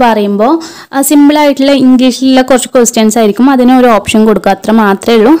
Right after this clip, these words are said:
അതൊക്കെ ചെയ്യുന്നത് നല്ലതാണ്. അപ്പോൾ നമുക്കൊരു ബാഡ്ജ് കിട്ടും. അപ്പോൾ എല്ലാ ജോബ്സിൻ്റെയും നോട്ടിഫിക്കേഷൻ നമുക്ക് ഇമെയിൽ ത്രൂ വരും. അപ്പോൾ കൂടുതൽ ജോബ്സ് നമുക്ക് ചെയ്യാം,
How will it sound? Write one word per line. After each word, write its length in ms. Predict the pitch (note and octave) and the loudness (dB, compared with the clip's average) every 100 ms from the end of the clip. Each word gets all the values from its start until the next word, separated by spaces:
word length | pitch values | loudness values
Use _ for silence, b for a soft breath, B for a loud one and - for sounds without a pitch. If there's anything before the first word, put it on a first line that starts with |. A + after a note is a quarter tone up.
| C4+ | 0
അതൊക്കെ 240 | C4 D4+ E4+ | 0 0 0
ചെയ്യുന്നത് 320 | D#4+ B3+ B3+ C4+ | 2 2 2 0
നല്ലതാണ്. 480 | A#3 G#3+ G#3+ G#3 G3+ - _ _ _ - B B - | 0 -2 -2 -2 -4 -8 _ _ _ -20 B B -10
അപ്പോൾ 140 | E4+ G4 | 0 2
നമുക്കൊരു 300 | F#4+ F4 F4 D4+ | 4 4 2 2
ബാഡ്ജ് 340 | C#4+ A#3 A3 B3+ | 2 0 0 0
കിട്ടും. 220 | G#3 G3+ G3+ B B - | 0 -2 -6 B B -6
അപ്പോൾ 220 | C#4+ F4+ G#4+ F4+ - C#4+ | 0 2 2 0 0 2
എല്ലാ 240 | D4+ F4+ F4 | 2 2 2
ജോബ്സിൻ്റെയും 480 | C#4 - C#4 C4+ D4 | 2 0 0 2 2
നോട്ടിഫിക്കേഷൻ 640 | C4+ B3 B3+ C4+ C#4 C#4 E4 | 2 0 -2 0 0 2 2
നമുക്ക് 220 | D#4 B3+ C#4+ B3+ | 2 0 -2 0
ഇമെയിൽ 280 | A#3+ A#3+ B3 | 0 0 0
ത്രൂ 100 | C4+ C4 | 0 2
വരും. 220 | A#3 B3 D#4+ C4 | 2 0 0 0
അപ്പോൾ 140 | C#4+ C#4+ | -2 0
കൂടുതൽ 360 | D4 D4 C#4+ F4+ E4 | 2 2 4 2 4
ജോബ്സ് 340 | C4 - D4 | 2 0 0
നമുക്ക് 220 | C4+ C4 C#4 | 0 0 0
ചെയ്യാം, 260 | C4+ A#3 D4+ | 2 2 0